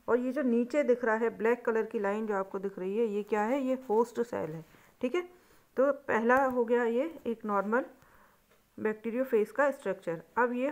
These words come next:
होस्ट सेल पर जा कर के सेकंड में क्या होगा, बी डायग्राम में हम देखेंगे कि ये जा कर के होस्ट सेल पर ये उससे, अ,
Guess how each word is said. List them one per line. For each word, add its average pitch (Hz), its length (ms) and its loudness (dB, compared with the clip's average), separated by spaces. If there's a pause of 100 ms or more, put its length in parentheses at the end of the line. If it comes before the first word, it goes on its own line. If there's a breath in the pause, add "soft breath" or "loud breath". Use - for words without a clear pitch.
(100)
होस्ट 254 240 4
सेल 214 240 2
पर 233 200 2
जा 202 180 0
कर 190 200 -6
के 240 180 0
सेकंड 233 420 -4
में 226 100 -2
क्या 214 160 -2
होगा, 214 300 -2 (360 soft breath)
बी 240 180 -2
डायग्राम 214 380 2
में 214 120 -4
हम 208 140 -4
देखेंगे 190 440 -4
कि 247 120 -8
ये 214 160 -2
जा 202 180 -2
कर 190 240 -6
के 226 60 -4 (120)
होस्ट 226 240 0
सेल 208 240 -2
पर 254 240 2 (440 soft breath)
ये 254 220 0 (680)
उससे, 233 260 0
अ, 220 520 -2